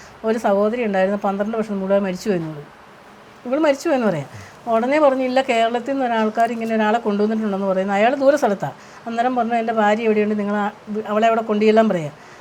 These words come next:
അങ്ങനെ ചെന്ന് ഞങ്ങൾ ഈ അമ്മച്ചിനെ അവിടെ കൊണ്ടുചെന്നു. സാധാരണഗതിയിൽ എല്ലാവരും വീട്ടിൽ ചെല്ലുമ്പോൾ സ്വന്തക്കാരെ കാണുമ്പോൾ കെട്ടിപ്പിടിച്ച് കരയും. പക്ഷേ ഈ അമ്മച്ചി ആ വീട്ടിൽ ചെന്ന് ആദ്യം എന്നെ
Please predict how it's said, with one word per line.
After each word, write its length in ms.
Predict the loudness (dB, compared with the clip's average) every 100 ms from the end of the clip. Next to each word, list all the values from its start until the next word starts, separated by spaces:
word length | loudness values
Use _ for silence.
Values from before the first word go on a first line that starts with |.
| -10
അങ്ങനെ 220 | -2 0
ചെന്ന് 260 | 2 0 0
ഞങ്ങൾ 260 | 0 0
ഈ 40 | 2
അമ്മച്ചിനെ 380 | 2 2 -2 -4
അവിടെ 100 | -4
കൊണ്ടുചെന്നു. 500 | -2 0 0 0 -2
സാധാരണഗതിയിൽ 880 | -2 0 0 -2 -2 -4 -4 -4
എല്ലാവരും 360 | -2 2 2 2
വീട്ടിൽ 260 | -2 -2 -2
ചെല്ലുമ്പോൾ 280 | -2 -2
സ്വന്തക്കാരെ 480 | -2 -2 -2 0 0 0
കാണുമ്പോൾ 320 | -2 0 -4 -6 -8
കെട്ടിപ്പിടിച്ച് 420 | -6 -4 -4 0
കരയും. 320 | 2 2 0 -12 -20 -20 -20 -12
പക്ഷേ 180 | -10 -6
ഈ 80 | -2
അമ്മച്ചി 480 | -2 -4 -10 -10 -10 -10 -18 -14
ആ 200 | -6 -4
വീട്ടിൽ 360 | -4 -6 -14 -12
ചെന്ന് 280 | -10 -8 -8
ആദ്യം 520 | -6 -4 -2 -2 -2
എന്നെ 400 | -2 -2 -2 -2